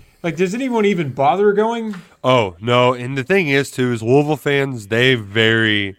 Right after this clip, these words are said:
Speaker 2: like, when they tune out, they tune all the way out. Like, look at, I've been to Southern Miss games with, like, a thousand people there,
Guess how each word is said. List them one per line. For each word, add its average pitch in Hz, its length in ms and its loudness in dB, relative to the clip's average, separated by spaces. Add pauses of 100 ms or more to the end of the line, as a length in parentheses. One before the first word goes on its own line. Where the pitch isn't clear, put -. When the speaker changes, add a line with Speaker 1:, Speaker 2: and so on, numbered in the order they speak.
(880)
Speaker 2:
like, 123 380 0
when 120 200 -4
they 139 180 2
tune 147 300 -2
out, 110 280 0
they 117 140 -2
tune 117 280 -6 (120)
all 104 280 0
the 98 80 -4
way 95 260 -2
out. 85 240 -6
Like, 101 180 -10
look 135 360 0
at, 135 100 2
I've 135 280 0
been 156 260 0
to 127 320 -2
Southern 131 460 2
Miss 117 200 -2
games 98 400 -4
with, 98 160 -10
like, 92 300 -6
a 98 80 -16
thousand 107 440 -2
people 95 300 -8
there, 90 280 -6